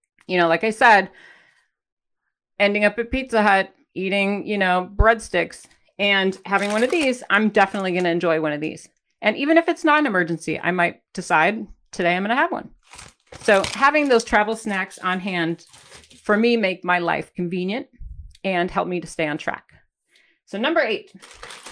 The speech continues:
think about more frozen foods. And don't scoff, um, but I do buy my berries primarily frozen. I find them to be a lot more affordable. I actually get these at the dollar store.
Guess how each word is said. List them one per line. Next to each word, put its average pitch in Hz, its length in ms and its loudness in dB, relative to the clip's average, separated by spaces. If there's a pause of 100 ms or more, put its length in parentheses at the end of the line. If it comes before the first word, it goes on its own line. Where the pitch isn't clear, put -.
(720)
think 339 180 2
about 302 460 6
more 233 340 6
frozen 208 560 4
foods. 220 640 2 (920)
And 185 200 -2
don't 220 240 0
scoff, 330 600 2 (380)
um, 196 220 2
but 214 120 4
I 208 100 4
do 262 240 -2
buy 247 360 6
my 202 300 0
berries 233 680 -2 (180)
primarily 311 500 2
frozen. 226 420 2
I 202 80 -4
find 240 260 0
them 294 160 0
to 247 100 -4
be 220 240 -4
a - 120 -10
lot 196 200 4
more 180 200 2
affordable. 240 540 0 (400)
I 202 100 2
actually 220 320 0
get 202 220 -4
these 196 200 -6
at 175 140 0
the 185 60 -4
dollar 156 400 -2
store. 165 560 -6